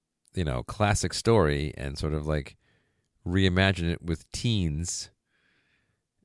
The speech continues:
And, it, you know, it occasionally worked. So you had Ten Things I Hate About You was the, was the Taming of the Shrew, and it wasn't subtle about it, too. It did point it out.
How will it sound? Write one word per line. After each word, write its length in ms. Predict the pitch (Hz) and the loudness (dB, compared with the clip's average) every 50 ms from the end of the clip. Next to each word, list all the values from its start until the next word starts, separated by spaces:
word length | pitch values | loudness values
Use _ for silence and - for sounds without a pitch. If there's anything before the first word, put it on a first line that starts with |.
| _ _ - | _ _ -2
And, 600 | 87 85 85 82 82 82 78 78 76 76 80 80 - - - - _ _ _ _ _ _ _ - | 0 2 2 2 2 2 0 -2 -4 -4 -6 -6 -8 -10 -14 -16 _ _ _ _ _ _ _ -10
it, 240 | - 107 98 80 - | -6 -6 -6 -6 -6
you 160 | 78 90 110 | -8 -6 -2
know, 420 | 104 92 80 73 69 71 71 69 - - _ _ _ _ _ _ _ _ _ _ _ _ _ _ _ _ _ _ _ _ _ | 0 0 0 0 0 -2 -4 -6 -8 -12 _ _ _ _ _ _ _ _ _ _ _ _ _ _ _ _ _ _ _ _ _
it 160 | - 113 110 - _ _ - _ _ | -4 -4 -4 -4 _ _ -20 _ _
occasionally 600 | - 101 - - - 90 85 98 110 123 131 147 | -14 -12 -12 -6 -2 0 0 0 0 0 -2 -2
worked. 420 | 147 147 147 160 180 196 - - - | 0 0 0 0 0 -2 -6 -14 -14
So 180 | - - - | -6 -4 -2
you 160 | 101 95 92 92 | 0 2 2 2
had 380 | 95 98 98 98 90 90 95 - _ _ _ _ _ _ _ _ _ _ _ _ _ _ _ | 4 4 2 2 0 -2 -8 -12 _ _ _ _ _ _ _ _ _ _ _ _ _ _ _
Ten 220 | - 120 123 127 123 | 4 4 4 6 4
Things 160 | 139 135 123 | 4 4 6
I 60 | 117 | 6
Hate 160 | 104 110 110 104 | 6 6 6 6
About 240 | 98 98 95 90 | 6 6 6 6
You 500 | 87 95 98 98 90 82 80 85 87 90 64 | 6 6 6 8 8 6 6 4 2 0 2
was 200 | 80 87 80 78 | 2 2 2 0
the, 100 | 80 80 - - _ _ - | -2 -6 -10 -12 _ _ -2
was 200 | 107 98 90 78 | 0 0 2 2
the 80 | 82 82 | 2 2
Taming 360 | - 101 104 98 92 87 85 | 4 4 6 4 4 4 2
of 140 | 85 80 73 | 2 0 0
the 80 | 76 | -2
Shrew, 400 | 73 - - 67 62 62 69 73 | -2 -2 -2 -2 -2 0 -2 -2
and 80 | 71 90 | -4 -4
it 80 | 87 | 0
wasn't 300 | 92 117 127 120 120 90 | 2 4 4 4 2 0
subtle 320 | - - 110 87 73 64 57 | 4 4 6 6 4 2 -2
about 280 | 58 67 64 57 52 | -2 -2 -2 -2 -4
it, 120 | - - - | -6 -6 -2
too. 240 | - 85 57 55 58 | 0 0 0 0 -4
It 100 | - - | -6 -6
did 160 | - 69 - | -6 -6 -4
point 220 | - 71 60 50 | -4 -6 -4 -6
it 100 | 50 50 50 | -6 -8 -8
out. 240 | 50 50 50 - | -8 -8 -10 -14